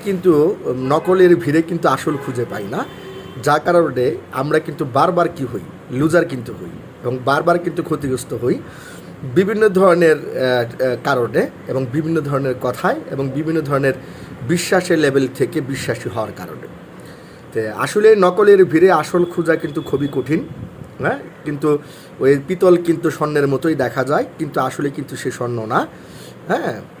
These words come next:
গ্লাসকে কিন্তু actually কাচের কন-, দণ্ডকে ডায়মন্ডের মতো মনে হয়, actually কিন্তু সেটা ডায়মন্ড নয়। তো সেটাকে কিন্তু দেখতে হবে।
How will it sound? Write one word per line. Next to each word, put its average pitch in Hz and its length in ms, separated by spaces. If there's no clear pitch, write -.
গ্লাসকে 160 440
কিন্তু 190 320
actually 165 480
কাচের 151 280
কন-, 143 260
দণ্ডকে 139 460
ডায়মন্ডের 165 440
মতো 147 240
মনে 123 180
হয়, 117 240
actually 139 340
কিন্তু 127 220
সেটা 120 200
ডায়মন্ড 110 380
নয়। 127 200
তো 113 100
সেটাকে 185 360
কিন্তু 185 280
দেখতে 160 300
হবে। 180 320